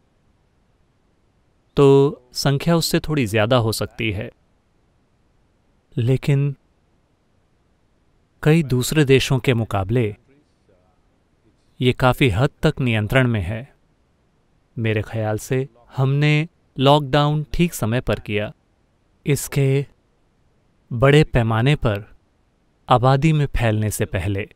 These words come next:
अभी भी जहाँ भी ये पक्के मामले हैं, हम ये पता लगा पाए कि वे कहाँ से आए थे। उनमें से ज़्यादातर लोग विदेशों से सफ़र करके लौटे थे, लेकिन कई दूसरे देशों में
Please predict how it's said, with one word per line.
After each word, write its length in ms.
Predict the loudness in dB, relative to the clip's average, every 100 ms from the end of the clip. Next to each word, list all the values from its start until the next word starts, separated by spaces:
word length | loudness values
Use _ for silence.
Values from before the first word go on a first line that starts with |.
| _ _ _ _ _ _ _ _
अभी 260 | -2 2 2
भी 320 | 2 0 0 -6 -6
जहाँ 340 | -2 0 0
भी 180 | 2 2
ये 60 |
पक्के 340 | 0 -2 -4 -4
मामले 360 | -2 -2 -2
हैं, 380 | -2 -2 -4 -6 _ _ -8
हम 160 | 0 2
ये 80 | 2
पता 280 | 0 -2 0
लगा 300 | 0 2 0
पाए 260 | 0 -2
कि 180 | -2 -4
वे 120 | -4
कहाँ 320 | -4 -4 -4
से 160 | -4 -4
आए 200 | -6 -6 -10
थे। 120 | -14 -14 _ _ _ _ _ -6
उनमें 220 | -2 -2
से 160 | -2 -2
ज़्यादातर 540 | -2 0 0 0 0
लोग 320 | 2 0 -2 -8 -10
विदेशों 520 | -2 0 2 0 0
से 160 | -2 -4
सफ़र 340 | -2 -2 -4
करके 280 | -2 -4 -4
लौटे 340 | -8 -8 -10 -10
थे, 120 | -10 -12 _ _ _ _ _ _ _ _ _ _
लेकिन 340 | -4 -2 -2 -2
कई 220 | 0 -2
दूसरे 360 | -2 -6 -4 -2
देशों 360 | -2 -4 -4
में 200 | -4 -6